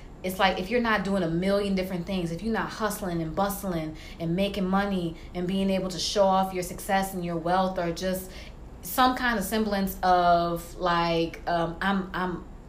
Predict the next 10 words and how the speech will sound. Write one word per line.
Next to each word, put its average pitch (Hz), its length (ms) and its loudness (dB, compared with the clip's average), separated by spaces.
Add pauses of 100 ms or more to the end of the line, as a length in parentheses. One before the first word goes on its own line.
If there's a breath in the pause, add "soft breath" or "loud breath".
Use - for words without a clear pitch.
(200)
on 175 200 0
top 214 520 0 (360 loud breath)
or 190 120 2
whatever, 170 580 2 (640)
then 185 760 0
you, 180 280 -2
you, 180 240 -6
you 180 160 0
a 156 40 2
bum. 262 380 -2